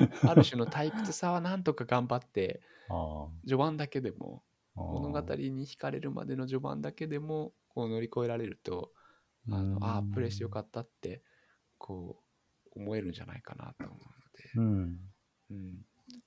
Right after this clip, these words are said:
Speaker 1: なるべくこう、ネタバレなしでですね、
Speaker 2: はい。
Speaker 1: あの、プレイしていただけたらなっていう、なんかそんな感じですね。
Speaker 2: うーん。面白そうだな、これ。
Speaker 1: うんうん。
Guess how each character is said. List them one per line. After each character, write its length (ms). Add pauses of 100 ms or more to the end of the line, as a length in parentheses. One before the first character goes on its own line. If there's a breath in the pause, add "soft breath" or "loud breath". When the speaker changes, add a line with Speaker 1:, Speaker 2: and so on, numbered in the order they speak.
(100)
Speaker 1:
な 100
る 100
べ 120
く 180
こ 220
う、 80
ネ 60
タ 120
バ 140
レ 80
な 160
し 160
で 80
で 80
す 180
ね、 60 (720)
Speaker 2:
は 220
い。 40
Speaker 1:
あ 40
の、 80 (140)
プ 100
レ 80
イ 20
し 60
て 100
い 60
た 100
だ 80
け 120
た 120
ら 80
な 100
っ 120
て 80
い 20
う、 40
な 60
ん 40
か 60
そ 100
ん 40
な 60
感 180
じ 80
で 60
す 120
ね。 200 (1500)
Speaker 2:
う 40
ー 20
ん。 1400 (260)
面 180
白 260
そ 200
う 20 (160)
だ 60
な、 60
こ 140
れ。 160 (1400 soft breath)
Speaker 1:
う 40
ん 200
う 60
ん。 180